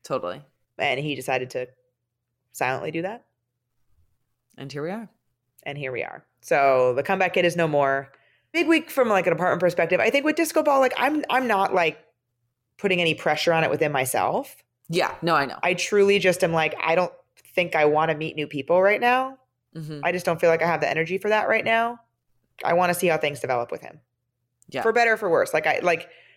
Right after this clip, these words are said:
Speaker 2: you know, I'm not, I'm not attaching my hopes and dreams to it or, you know, putting any pressure on it in my head or anything like that.
Speaker 1: Yeah. That's great.
Speaker 2: Yeah. So, feeling good about it.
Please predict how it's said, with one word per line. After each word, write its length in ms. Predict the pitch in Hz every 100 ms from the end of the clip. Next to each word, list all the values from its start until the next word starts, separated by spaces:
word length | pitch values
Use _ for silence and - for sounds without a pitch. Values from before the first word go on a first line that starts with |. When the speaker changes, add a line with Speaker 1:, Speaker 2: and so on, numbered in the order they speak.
| _ _ -
Speaker 2:
you 100 | 175
know, 80 |
I'm 140 | 160 175
not, 260 | 175 170
I'm 100 | 165
not 140 | 165 160
attaching 340 | 170 139 147
my 60 | 139
hopes 220 | 139 -
and 80 | 131
dreams 260 | 139 135
to 140 | 131 127
it 180 | 123 -
or, 200 | 131 127
you 120 | 123
know, 100 | 110
putting 240 | - 131
any 120 | 123 120
pressure 360 | 139 135 135
on 120 | 117
it 80 | 117
in 60 | 101
my 80 | 113
head 200 | 113 110
or 80 |
anything 280 | 92 - 78
like 160 | 80 -
that. 220 | 50 50 _ _ _ _ _
Speaker 1:
Yeah. 220 | 139 101 - _ _ _ _ _ _ _ _ _ _ _ _ 185
That's 100 | -
great. 220 | 247 - _ _ _ _ _ _ _ _
Speaker 2:
Yeah. 260 | 392 359 202 _ _ _ _ _ _
So, 340 | - 170 165 - _
feeling 200 | 262 277
good 120 | 262 208
about 220 | 170 170
it. 140 | 175